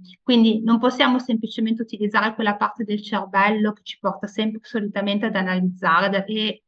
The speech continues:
a capire il come e il cosa fare, ma abbiamo bisogno anche di quella parte che ci ri-, ci ricollega un po' ai nostri perché,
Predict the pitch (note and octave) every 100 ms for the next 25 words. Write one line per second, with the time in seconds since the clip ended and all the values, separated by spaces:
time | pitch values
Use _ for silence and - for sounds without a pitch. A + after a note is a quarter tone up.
0 | - - - A3+ A#3+ B3 A3+ A3 A#3 A#3
1 | A#3 A3+ - F#3+ F3+ F3+ F3+ F#3 F3+ _
2 | F#3+ E3+ F3+ F#3 G3 - _ _ - C4
3 | D4 C4+ B3+ A#3+ D4 C#4 B3 A3+ G#3+ A#3
4 | A#3 G3 - G#3+ A3+ A3+ F#3+ F#3+ - A#3
5 | A#3 C4 - A3 A3+ A3 - A#3 A3+ A#3
6 | B3 G#3+ G#3 G#3+ A3+ A3 G3+ G3+ - G#3+
7 | G#3 G3+ G3+ - A3+ G3+ E3+ - G#3+ F#3
8 | F#3